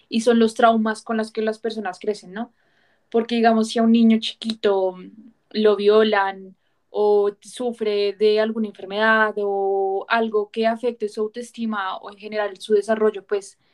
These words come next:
en la adolescencia, creo que esto puede influir en el modo en el que ve las relaciones y la correcta forma en la que funcionan, ¿no? Porque, digamos, puede comenzar a creer que, digamos,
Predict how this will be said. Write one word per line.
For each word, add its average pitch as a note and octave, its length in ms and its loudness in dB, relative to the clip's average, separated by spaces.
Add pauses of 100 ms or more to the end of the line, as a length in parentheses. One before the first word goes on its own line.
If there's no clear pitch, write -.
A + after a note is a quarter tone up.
(200)
en G#3 180 0
la G#3+ 60 4
adolescencia, C4 680 0 (840)
creo C4 240 0
que C#4 80 -4
esto A#3+ 220 -4
puede C4+ 160 -2
influir B3+ 560 -4
en A3+ 280 4
el B3 200 2
modo A#3 400 2
en A#3 120 0
el A3+ 140 -2
que G#3 460 2 (200)
ve A3 220 4
las G#3 160 2
relaciones A#3 680 -2 (420)
y A3 360 4
la G3+ 140 0
correcta A3 380 -2
forma G3 240 -4
en F#3 40 -4
la F#3 60 -4
que G3 120 -8
funcionan, G#3+ 460 -6
¿no? A#3 200 -10 (400)
Porque, A3 280 0
digamos, G3+ 500 2
puede G3+ 260 2
comenzar G#3+ 400 -2
a G3+ 80 -4
creer G#3 300 0
que, F#3+ 640 -4 (800)
digamos, G#3+ 580 -2